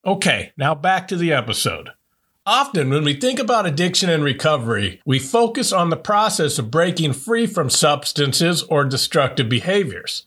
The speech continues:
But what comes after that? Sobriety is not just about abstaining from alcohol or drugs.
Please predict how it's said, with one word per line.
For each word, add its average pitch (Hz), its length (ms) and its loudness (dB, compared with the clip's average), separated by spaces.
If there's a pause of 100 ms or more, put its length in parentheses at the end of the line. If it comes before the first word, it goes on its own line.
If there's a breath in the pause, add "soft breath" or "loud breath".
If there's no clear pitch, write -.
But 170 100 0
what 269 240 0
comes 285 280 0
after 254 380 0
that? 226 440 0
Sobriety 240 520 0
is 175 160 0
not 196 240 2
just 190 240 0
about 170 300 0
abstaining 175 580 0
from 143 180 -2
alcohol 147 520 2
or 98 80 -4
drugs. 131 500 -2